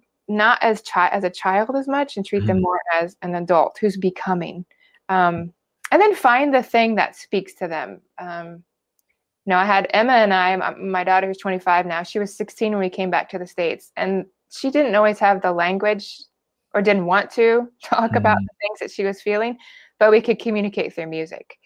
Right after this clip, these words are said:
Speaker 1: So she would send me a song, and I would say,
Speaker 2: Hmm.
Speaker 1: you know, "Oh, are, are, oh, that's really sad. Do you feel that way about this?" And she said, "Yeah." And then I would send her a song, you know, a positive vers-,
Speaker 2: Mm-hmm.
Speaker 1: song, you know. And there's a
Speaker 2: <laughs>
Speaker 1: message in it. So we communicated through music, but it's me, be creative. If your kid's a sports player,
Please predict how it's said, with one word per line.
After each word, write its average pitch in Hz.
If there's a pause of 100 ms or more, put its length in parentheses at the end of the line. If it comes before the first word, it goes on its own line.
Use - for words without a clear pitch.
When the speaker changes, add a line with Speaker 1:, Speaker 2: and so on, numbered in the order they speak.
(160)
Speaker 1:
So -
she 214
would 196
send 202
me 190
a 185
song, 185 (100)
and 196
I 185
would 175
say, -
Speaker 2:
Hmm. 110
Speaker 1:
you -
know, 180
"Oh, 185 (160)
are, 175
are, 175 (160)
oh, 214
that's 190
really 180
sad. 170
Do 185
you 185
feel 180
that 175
way 175
about 175
this?" 170
And -
she 196
said, 175
"Yeah." 170
And 190
then 196
I 196
would 190
send 196
her 180
a 185
song, 175
you 170
know, 165
a -
positive 180
vers-, 180
Speaker 2:
Mm-hmm. 98 (200)
Speaker 1:
song, 165
you 170
know. 165 (640)
And 190
there's 196
a 180
Speaker 2:
<laughs> 202
Speaker 1:
message 202
in 185
it. -
So 240 (320)
we 349
communicated 330
through 285
music, 277
but 277
it's 311
me, 330
be 277
creative. 233
If 226
your 240
kid's 240
a 202
sports -
player, 233